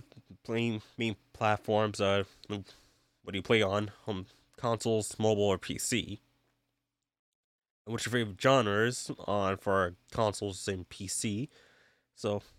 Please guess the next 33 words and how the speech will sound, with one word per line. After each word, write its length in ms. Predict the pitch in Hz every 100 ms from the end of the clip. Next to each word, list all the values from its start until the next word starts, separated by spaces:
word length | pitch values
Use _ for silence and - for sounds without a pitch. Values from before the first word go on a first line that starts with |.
| _ _ -
I 80 |
like 160 | 123 131
my 160 | 120 104
turn-based, 760 | - 113 104 110 104 117 - - -
like 140 | 95
my 100 | 95 -
action, 560 | 110 101 - 110 117 - _ -
turn-based 340 | 113 101 95
strategy 360 | - 110 107 110
R 100 | 107
P 160 | 107
Gs, 580 | 104 107 107 104 104 104 - - _ -
uh, 340 | 160 147 143 -
action 300 | 131 - 117
adventures, 840 | 104 104 101 104 101 98 104 - - -
a 40 |
little 180 | 302 262
bit 120 | 202
of 60 | 151
fighting 220 | 139 127
games 420 | 120 123 120 113 -
here 160 | 113
and 160 | 107 98
there, 400 | 95 92 95 98 _ _ _ _ -
and 320 | 107 101 95 _
yeah. 300 | - 82 - 110 - - _ _ _ _ _ _ _ _ _ _ _ _ _
Uh, 120 | - 98
favorite 340 | 123 120 110
genres 680 | 135 139 139 147 160 202 -
on 260 | 135 135
your 140 | 131 127
smartphone, 1080 | - - - 147 139 131 - 143 151 165 165
so 360 | - 110 98